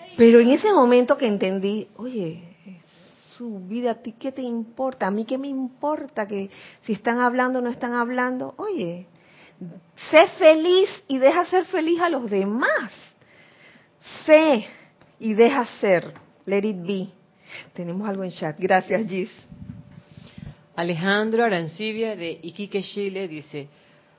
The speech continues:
Speaker 2: "Hola, queridos ángeles de Panamá. Qué rico estar sintonizándolos en vivo y no en diferido".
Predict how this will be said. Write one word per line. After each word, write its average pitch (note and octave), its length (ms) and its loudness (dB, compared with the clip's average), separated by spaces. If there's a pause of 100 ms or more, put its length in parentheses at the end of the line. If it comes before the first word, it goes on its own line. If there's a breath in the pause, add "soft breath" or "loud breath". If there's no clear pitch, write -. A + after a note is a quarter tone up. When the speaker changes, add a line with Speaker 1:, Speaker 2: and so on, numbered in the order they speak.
(160)
Speaker 2:
"Hola, B3 360 2
queridos G3+ 540 -4
ángeles A3 480 -4
de D#3+ 100 -4
Panamá. C3 520 -6
Qué F#3+ 200 -4
rico A3+ 360 -6
estar G3 440 -4
sintonizándolos F#3+ 1120 -8
en C#3 220 -10
vivo G3 320 -6
y D#3+ 140 -8
no F#3+ 240 -6
en G#3 200 -8
diferido". E3 600 -10